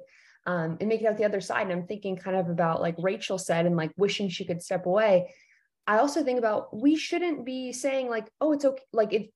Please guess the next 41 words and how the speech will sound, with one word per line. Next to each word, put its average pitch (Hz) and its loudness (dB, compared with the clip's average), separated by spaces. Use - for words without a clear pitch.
I 180 2
think 196 -2
it's 180 -4
important 196 0
to 170 -6
say, 160 -2
"Yes, 170 -2
you 170 -6
can 165 -6
quit," 214 2
but 208 6
why 214 4
are 277 6
we 240 -2
putting 208 0
that 190 2
decision 185 -4
on 175 -2
girls 190 0
when 180 0
they 196 2
have 220 -2
those 190 -2
goals 247 0
to 240 -2
play 170 0
professionally, 175 -2
and 196 -2
what's 196 -2
stopping 233 0
them 170 0
are 226 6
harmful 269 0
people 180 -2
in 180 0
a 180 0
system 180 -2
that 175 0
we 190 -2
need 185 0
to 175 0